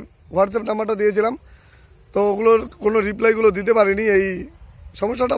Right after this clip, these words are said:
বললাম আপনাদেরকে যে বিয়ের ঝামেলা পড়লে কী অবস্থা হয়। তো এখন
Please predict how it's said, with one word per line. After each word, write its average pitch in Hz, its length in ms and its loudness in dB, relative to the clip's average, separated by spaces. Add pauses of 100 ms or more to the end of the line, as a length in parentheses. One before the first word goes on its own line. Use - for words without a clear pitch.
বললাম 226 300 4
আপনাদেরকে 185 400 -4 (460)
যে 196 140 -4
বিয়ের 208 220 2
ঝামেলা 202 320 0
পড়লে 196 200 0 (100)
কী 208 80 -6 (100)
অবস্থা 180 300 -2
হয়। 160 140 -2 (720)
তো - 60 -4 (140)
এখন 196 160 0